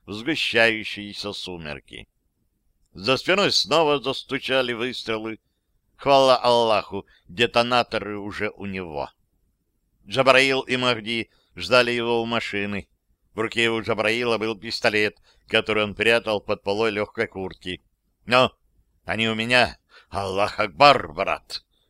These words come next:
«Надо уходить», озабоченно произнес Махди.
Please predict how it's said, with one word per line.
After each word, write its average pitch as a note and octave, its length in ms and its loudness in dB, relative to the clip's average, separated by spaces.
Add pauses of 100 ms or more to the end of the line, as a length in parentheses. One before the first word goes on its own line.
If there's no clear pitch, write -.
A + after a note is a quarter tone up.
(260)
«Надо D#3 320 4
уходить», D3+ 720 -2 (320)
озабоченно A#2+ 600 2
произнес A2+ 520 0
Махди. G#2 500 -4